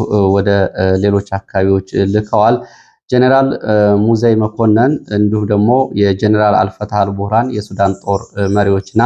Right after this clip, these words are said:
የኤርትራ ወታደራዊ ባለስልጣናት ሱዳን ውስጥም እንደዚሁ ተገናኝተው ተነጋግረዋል ሲሉ የመረጃ ምንጮቹ ገልጸዋል። ጀነራል ሙዘይ መኮንን ከኤርትራ ወታደራዊ ባለስልጣናትና ከሱዳን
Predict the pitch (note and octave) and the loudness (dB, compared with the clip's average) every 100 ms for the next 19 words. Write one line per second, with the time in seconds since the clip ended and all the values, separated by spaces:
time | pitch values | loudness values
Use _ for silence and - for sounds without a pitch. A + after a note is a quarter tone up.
0 | A#2+ - - _ - C3 B2+ B2+ B2 B2 | 0 -6 -20 _ -2 0 0 0 0 0
1 | A#2 A2+ A2+ A2+ - A#2 A#2+ A2+ A2 A2 | 2 2 0 -2 -2 -2 -2 -2 0 0
2 | G#2+ A2+ A2 G#2+ G#2 G#2 G2+ G2+ G2 G2+ | -4 -2 -2 -2 -4 -6 -4 -2 -2 -4
3 | G2 G2+ F#2+ G2+ G2 G2 G2 F#2+ - - | -6 -4 -2 -2 -2 -2 -2 -2 -8 -6
4 | G2 A2 A2+ - G2+ G2+ F#2+ G2 F#2+ G2+ | -2 -2 -2 -4 -4 -4 -4 -2 -2 -4
5 | G2+ - G2+ G#2 G#2+ G#2+ A#2 C#3 C#3 F#2+ | -8 -8 -2 -2 0 2 2 0 -4 -4
6 | F#2+ G2 G2 G2 G2 G2 - A#2+ C3 B2+ | -4 -4 -6 -4 -4 -4 0 2 2 0
7 | - _ _ - B2+ B2 A#2 A2 A2+ A2 | -10 _ _ -2 -2 0 -2 -2 -2 0
8 | A2 G#2+ - G#2+ G2+ G2+ A2+ A#2 - G#2 | 0 0 -4 -2 -2 0 0 0 0 0
9 | G2 G2 G2+ G#2+ A#2 | 0 -4 -2 0 0